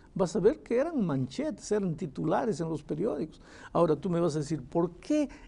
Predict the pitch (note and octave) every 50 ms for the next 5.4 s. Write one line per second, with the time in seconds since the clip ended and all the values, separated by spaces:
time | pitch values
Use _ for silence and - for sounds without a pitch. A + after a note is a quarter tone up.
0 | - - - - - - - - A3+ F3+ - - F#3+ F#3 - - F3 D#3+ F3+ G3
1 | F3+ F3+ G3+ F3+ - - E3 D#3+ F3 G3+ E3 - F3+ D#3 - G3 F3+ E3+ - D3
2 | C3+ - F3 E3 D3 B2 B2+ C3+ C#3 C3 C#3 - - - - - - - - -
3 | - - - C#3+ C3+ - - - - B3 A3 - - F3+ D#3+ E3 F#3 F#3+ F#3 -
4 | D3 D3+ F3 G#3 G3+ - F#3 D#3+ - F3+ E3 D#3 - D#3+ C3+ - - D#3+ D3+ D3
5 | - C3+ C3+ D#3 G3+ A#3+ - -